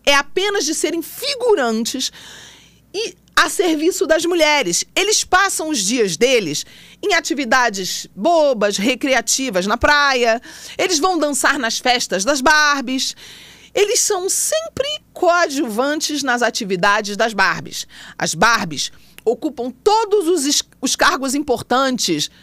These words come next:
dentro do universo delas, como as médicas, advogadas, políticas. O Ken praiano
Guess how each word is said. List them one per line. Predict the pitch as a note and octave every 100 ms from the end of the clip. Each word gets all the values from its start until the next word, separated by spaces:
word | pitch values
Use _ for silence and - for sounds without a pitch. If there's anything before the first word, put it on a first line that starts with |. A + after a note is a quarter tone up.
| - _ _
dentro | E3 A#3+ C4 A#3 A3
do |
universo | G#3+ G#3+ F#3+ - C4+
delas, | B3 B3 C#4+ - - -
como | - A#3 G#3+
as | G#3
médicas, | C#4 D4 C#4+ C4+ D4 A#3+
advogadas, | A3 G3 G3+ C#4 C4+ C4 A#3+ A#3
políticas. | - G3 C4+ C4+ - A#3 A#3 - - - - - _
O | - C#5+ _ _
Ken | F#4+ G#4 F#4 D4
praiano | - G3 G#3 B3+ B3 G3 C#3+